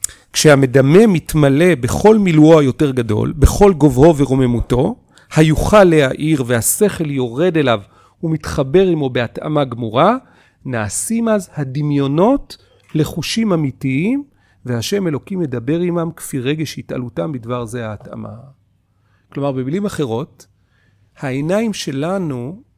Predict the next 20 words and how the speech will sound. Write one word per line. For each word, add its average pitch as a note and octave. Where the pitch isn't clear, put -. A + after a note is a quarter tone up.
רואות D3+
את C#3+
המציאות C#3
החומרית, C#3
אבל B2
אם A3
העיניים E3
שלנו C#3+
היו D3+
מחוברות D#3
למקור C#3
שלהם, C3
אז A#2
הם C3+
היו E3
רואות F#3+
הרבה, C#3+
הרבה F3+
יותר E3
רחוק. -